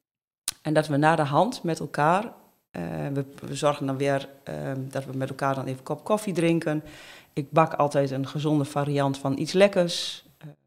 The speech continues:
ook omdat ik voedings- en gewichtsconsulent ben, dat ik wil laten zien van, "Je kunt toch wat lekkers eten in een gezonde versie." En, ehm,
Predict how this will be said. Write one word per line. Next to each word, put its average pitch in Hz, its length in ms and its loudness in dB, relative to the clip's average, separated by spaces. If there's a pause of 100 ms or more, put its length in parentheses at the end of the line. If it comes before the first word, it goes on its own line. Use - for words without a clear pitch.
(320)
ook - 220 -6
omdat 135 240 -2
ik 127 140 -4
voedings- 139 300 -6
en 143 80 0
gewichtsconsulent 156 800 0
ben, 143 240 0 (380)
dat 139 120 2
ik 139 100 0
wil 139 80 4
laten 131 300 4
zien 147 220 0
van, 135 160 -4
"Je 135 80 -6
kunt 143 200 0
toch 170 140 2
wat 143 140 2
lekkers 143 280 0
eten 135 460 -4 (340)
in 156 120 2
een 139 80 0
gezonde 131 320 -4
versie." 165 520 -2 (1080)
En, 147 460 0
ehm, 139 560 -2